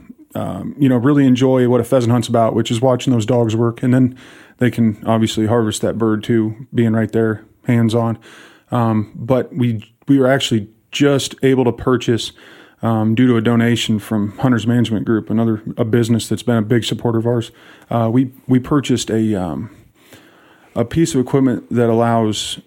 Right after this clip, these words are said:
folks that are neck down paralyzed to, to aim and shoot their own gun,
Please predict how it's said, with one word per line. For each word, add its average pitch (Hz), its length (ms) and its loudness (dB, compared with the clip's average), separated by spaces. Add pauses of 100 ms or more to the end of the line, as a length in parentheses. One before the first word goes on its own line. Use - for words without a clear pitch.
(340)
folks 131 360 0
that 120 120 2
are 107 80 2
neck 120 360 0
down 120 260 0
paralyzed 139 640 0 (260)
to, 113 460 2 (400)
to 113 420 2 (160)
aim 123 280 4
and 110 120 2
shoot 123 200 0
their 131 180 2
own 107 140 0
gun, 104 320 -2